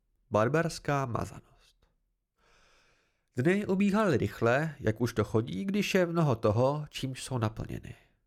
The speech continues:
Vašec mě dál učila a já se plně soustředil na to, abych byl chytrý a pozorný student. Naše milostná setkání pokračovala a prolínala se s mým výcvikem. Nikdy jsem je přímo nevyvolával,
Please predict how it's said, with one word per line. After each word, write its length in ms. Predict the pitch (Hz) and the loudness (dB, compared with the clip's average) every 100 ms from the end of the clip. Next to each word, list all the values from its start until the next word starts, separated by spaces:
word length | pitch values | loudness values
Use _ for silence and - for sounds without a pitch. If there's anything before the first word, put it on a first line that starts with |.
| _ _ _ | _ _ _
Vašec 340 | 117 127 226 - | 0 2 -2 0
mě 100 | 202 | 2
dál 180 | 160 - | 2 0
učila 540 | 107 - 127 143 165 - - _ | -4 0 2 2 -2 -10 -20 _
a 80 | 113 | 2
já 180 | 113 117 | 2 2
se 140 | 120 | 0
plně 280 | - 147 165 | -2 -2 -2
soustředil 580 | - 120 117 - 139 123 | 0 0 0 -2 -2 -2
na 120 | - | -2
to, 360 | - 208 214 - | -2 -2 -2 0
abych 200 | 190 151 | 2 4
byl 180 | 120 | 2
chytrý 520 | 107 165 165 190 190 - | 2 0 0 0 -2 -2
a 120 | 104 | -2
pozorný 520 | - 107 117 110 107 | 0 2 2 0 -6
student. 640 | - - - - - _ _ _ _ _ _ _ _ _ - | -8 -10 -10 -10 -14 _ _ _ _ _ _ _ _ _ -4
Naše 260 | 110 139 | -2 0
milostná 440 | 131 147 147 139 131 | 0 0 0 0 0
setkání 460 | 120 - 135 123 | 0 0 0 0
pokračovala 720 | 110 98 104 - 113 120 160 196 - - - | -4 -2 -2 0 2 2 0 -4 -14 -20 -4
a 140 | 196 208 | -2 0
prolínala 520 | 190 185 185 180 180 | 2 2 4 2 2
se 180 | 175 165 | 0 -2
s 120 | - | -2
mým 180 | 143 135 | -4 -2
výcvikem. 680 | 110 - - - 55 - 113 - _ _ _ _ _ _ _ _ | -4 -4 -8 -6 -8 -8 -12 -16 _ _ _ _ _ _ _ _
Nikdy 300 | 131 160 240 | -8 -2 0
jsem 220 | 240 247 | 0 0
je 120 | 233 226 | 2 0
přímo 380 | - 233 226 | -2 -4 -2
nevyvolával, 920 | 185 113 113 110 107 107 110 139 202 | 0 2 2 4 2 2 0 0 -2